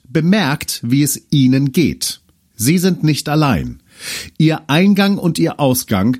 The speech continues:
sind behütet. So heißt es im achten Vers von Psalm einhunderteinundzwanzig. Und nun das Kritische. Gott sitzt und hält Wache, auch über alle anderen. Es wird hingeschaut,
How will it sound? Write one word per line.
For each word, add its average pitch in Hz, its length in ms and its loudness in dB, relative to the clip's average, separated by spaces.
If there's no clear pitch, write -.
sind 151 420 -2
behütet. 117 720 -2
So 95 240 -4
heißt 107 260 -2
es 95 100 -4
im - 140 -10
achten 123 380 -2
Vers 107 420 -2
von 110 440 -2
Psalm 120 560 0
einhunderteinundzwanzig. 90 1700 -2
Und 120 160 0
nun 85 140 0
das 90 160 -2
Kritische. 92 500 -4
Gott 127 240 -2
sitzt - 460 -2
und 160 200 0
hält 170 300 0
Wache, 76 380 -4
auch 98 420 -2
über 101 340 0
alle 127 220 0
anderen. 90 560 -2
Es - 200 -2
wird 180 120 0
hingeschaut, 139 840 -2